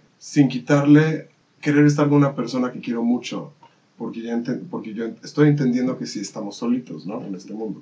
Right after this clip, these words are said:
Por ahí también es otra cosa de las relaciones abiertas, es no desindividualizarnos, no olvidarnos que a pesar de que existe otra persona en nuestra vida,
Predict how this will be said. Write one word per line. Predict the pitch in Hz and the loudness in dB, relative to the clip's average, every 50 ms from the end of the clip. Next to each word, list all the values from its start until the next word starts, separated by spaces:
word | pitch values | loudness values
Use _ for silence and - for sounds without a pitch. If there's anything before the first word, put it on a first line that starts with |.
| - - | -14 -16
Por | - 82 90 | -14 -10 -10
ahí | 98 98 | -10 -8
también | - 110 110 113 113 113 | -8 -8 -8 -6 -6 -6
es | - - | -8 -8
otra | 135 - 127 | -10 -10 -10
cosa | 120 - 131 - 127 | -8 -8 -8 -6 -6
de | 123 | -6
las | 117 104 | -6 -6
relaciones | 95 92 95 92 - 107 107 110 110 - | -8 -8 -8 -8 -8 -8 -8 -8 -8 -8
abiertas, | 104 87 95 95 92 - 107 - 117 | -8 -10 -10 -12 -12 -14 -14 -12 -12
es | - - - _ _ _ _ _ - - - - _ _ _ | -12 -12 -14 _ _ _ _ _ -18 -18 -18 -20 _ _ _
no | - 135 147 147 | 0 4 4 6
desindividualizarnos, | 156 170 165 - - - 147 135 127 123 120 120 120 120 117 113 110 107 104 98 98 - 139 131 127 117 110 104 92 - - - - - | 6 4 4 2 2 2 4 4 4 4 4 6 6 6 4 2 2 -2 -2 -4 -2 0 0 0 0 0 -2 -6 -8 -10 -12 -16 -16 -12
no | - 113 123 | -4 0 2
olvidarnos | 143 165 165 156 143 156 156 151 165 175 - - | 2 4 4 4 4 4 4 4 2 0 -2 -4
que | - 139 | -6 -4
a | 120 113 - - | -4 -4 -4 -6
pesar | - - 151 143 151 | -6 -4 -2 0 0
de | 160 151 | 0 0
que | 143 | -2
existe | 127 - - 123 - - 123 | -4 -4 -8 -12 -10 -8 -8
otra | 107 - - - | -6 -6 -8 -10
persona | - 95 95 - 113 107 107 | -10 -10 -10 -8 -10 -10 -8
en | 104 101 | -8 -10
nuestra | 90 - - - - - - | -10 -12 -14 -18 -16 -14 -10
vida, | - 101 120 120 135 - - | -6 -4 -2 -2 -2 -4 -6